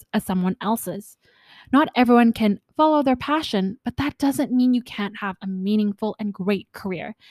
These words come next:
If you're interested more in this kind of, like, topic, Rosie McCarthy from Badass Careers did a great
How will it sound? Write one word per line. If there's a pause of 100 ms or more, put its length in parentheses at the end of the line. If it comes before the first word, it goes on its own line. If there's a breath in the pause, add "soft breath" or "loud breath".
(280 loud breath)
If
you're
interested
more
in
this
kind
of,
like,
topic, (480 loud breath)
Rosie (240)
McCarthy
from
Badass
Careers
did
a
great